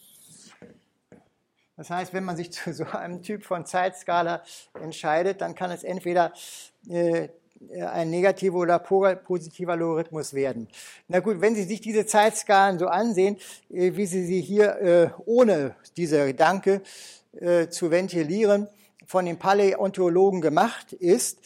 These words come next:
da sehen Sie die, die Urzeit des Universums, also der, nicht des Universums, äh, sondern, äh, des, der Erde, drei Milliarden Jahre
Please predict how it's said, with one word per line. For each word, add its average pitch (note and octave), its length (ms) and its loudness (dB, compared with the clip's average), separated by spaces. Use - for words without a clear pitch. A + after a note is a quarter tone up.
da E3 140 0
sehen F#3 240 6
Sie E3+ 120 -6
die, F3 260 2
die D#3+ 100 -2
Urzeit A3 840 6
des G3 160 2
Universums, G3+ 840 0
also E3+ 160 -6
der, E3 140 0
nicht E3+ 180 -6
des E3 120 -2
Universums, C#3+ 760 2
äh, E3+ 220 4
sondern, F3 540 4
äh, E3 400 2
des, D3+ 320 -4
der D3+ 240 -2
Erde, F#3 440 6
drei E3 260 8
Milliarden F3 560 10
Jahre G#3 520 8